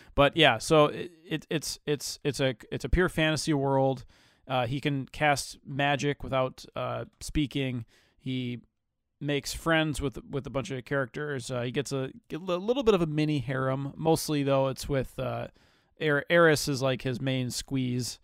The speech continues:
She, and she's, like, uh, she's, I think she's, like, pseudo royalty, and he, he ends up being her tutor. And, you know, they, they go travel. Roxy is his tutor. She's, like, a witch lady. And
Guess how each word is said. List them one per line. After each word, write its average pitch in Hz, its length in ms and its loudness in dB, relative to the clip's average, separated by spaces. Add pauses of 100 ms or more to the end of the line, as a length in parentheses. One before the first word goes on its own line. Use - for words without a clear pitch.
(280)
She, 143 280 -4 (120)
and 131 380 -4
she's, 127 320 -6
like, 127 280 -8
uh, 117 300 -6 (540)
she's, 160 240 -6
I - 100 -4
think 277 200 -4
she's, - 140 -4
like, 220 140 0
pseudo 170 300 2
royalty, 139 720 2
and 123 100 -6
he, 135 400 -4 (240)
he 156 160 2
ends 143 140 2
up 139 100 0
being 147 260 -2
her 123 140 -4
tutor. 143 560 0 (580)
And, 113 300 -8
you 143 80 -6
know, 117 80 -4
they, 120 120 -6
they 127 180 -8
go 139 100 -2
travel. 127 420 -2
Roxy 135 380 2
is 127 80 -6
his 131 180 -4
tutor. 123 300 -4
She's, 123 240 -8
like, 120 140 -8
a 120 40 -4
witch 117 340 -6
lady. 113 320 -4
And 113 120 -8